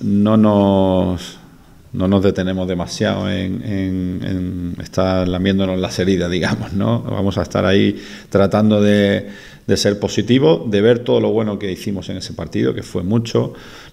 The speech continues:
Nuestro nivel defensivo estuvo mucho mejor. Y al final, pues bueno, pues si el tiro último no hubiera entrado, pues estaríamos diciendo que hicimos un trabajo sensacional.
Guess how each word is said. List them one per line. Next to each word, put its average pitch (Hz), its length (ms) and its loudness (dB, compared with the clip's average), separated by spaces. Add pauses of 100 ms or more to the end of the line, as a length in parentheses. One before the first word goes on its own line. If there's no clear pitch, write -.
Nuestro 92 240 0
nivel 92 220 4
defensivo 92 480 0
estuvo 92 380 -2
mucho 90 280 -4
mejor. 110 440 0 (540)
Y 90 120 -4
al 87 80 -2
final, 101 340 0
pues 101 100 2
bueno, 90 220 2
pues 82 140 -4
si 95 160 -4
el 87 440 -4
tiro 98 440 2
último 101 440 2
no 90 100 0
hubiera 95 180 0
entrado, 98 280 0
pues 101 160 0
estaríamos 92 340 -4
diciendo 95 380 -6
que 95 280 -4
hicimos 98 260 -4
un 92 60 -2
trabajo 95 260 0
sensacional. 101 760 0